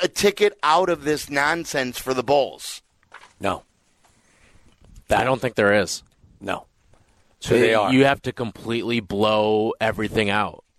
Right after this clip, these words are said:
Speaker 1: Uh, like, and, and then what? Like, what are you le-, le-, if you do blow
Speaker 3: Like,
Speaker 1: it
Speaker 3: this
Speaker 1: all
Speaker 3: is
Speaker 1: up, what are you, what are you left with as far as, like, assets? You're not getting much for anybody.
Speaker 3: No. It, like,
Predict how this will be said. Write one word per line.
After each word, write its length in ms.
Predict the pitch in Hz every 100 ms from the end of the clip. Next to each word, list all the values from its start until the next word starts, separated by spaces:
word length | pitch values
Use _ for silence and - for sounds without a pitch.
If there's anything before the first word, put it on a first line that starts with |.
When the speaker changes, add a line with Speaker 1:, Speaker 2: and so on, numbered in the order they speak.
| _ 139
Speaker 1:
Uh, 120 | 175
like, 240 | 170 165 143
and, 180 | 151 156
and 160 | 151
then 180 | 156 151
what? 260 | 123 98 123
Like, 180 | 135 131
what 160 | 160
are 80 | 175
you 260 | 165 170 151 143
le-, 220 | 156 - - - -
le-, 200 | 147 170
if 180 | 160 139
you 200 | 175 190
do 300 | 131 190 220
blow 240 | 180 190 185
Speaker 3:
Like, 80 | 190
Speaker 1:
it 60 |
Speaker 3:
this 120 | 190
Speaker 1:
all 60 | 185
Speaker 3:
is 40 | 180
Speaker 1:
up, 220 | 196 -
what 200 | 170 185
are 40 |
you, 260 | 190 190 190
what 240 | 160 170
are 40 | 180
you 220 | 180 165
left 500 | 135 139 147 143 -
with 360 | 143 135 123 131
as 180 | 135 -
far 380 | - 139 143
as, 480 | 131 127 123 113 - - _ _ -
like, 300 | 123 131 -
assets? 800 | 120 135 - 127 87 - - - - _ _
You're 160 | 131 165
not 320 | 156 185 -
getting 320 | 180 190 170
much 200 | 139 139
for 140 | - 147
anybody. 380 | 170 220 107 107
Speaker 3:
No. 240 | 113 101 -
It, 180 | 127 120
like, 280 | 156 -